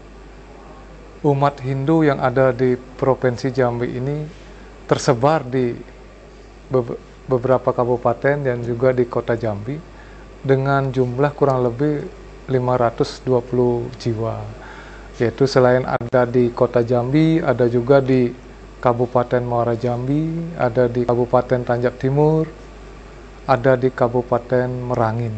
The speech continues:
Nah, kami selaku Majelis Tertinggi Umat Hindu yang ada di Provinsi Jambi senantiasa memberikan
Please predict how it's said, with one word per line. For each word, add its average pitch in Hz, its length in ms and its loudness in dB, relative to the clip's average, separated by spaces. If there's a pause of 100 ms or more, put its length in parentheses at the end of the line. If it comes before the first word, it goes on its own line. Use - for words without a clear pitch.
(120)
Nah, 104 320 -10 (920)
kami 156 400 4
selaku 135 800 2 (1600)
Majelis 143 400 4
Tertinggi 139 480 0
Umat 139 240 0
Hindu 143 400 2
yang 139 160 4
ada 127 320 2
di 123 80 2
Provinsi 123 640 0
Jambi 120 480 -4 (480)
senantiasa 135 800 2
memberikan 127 800 -2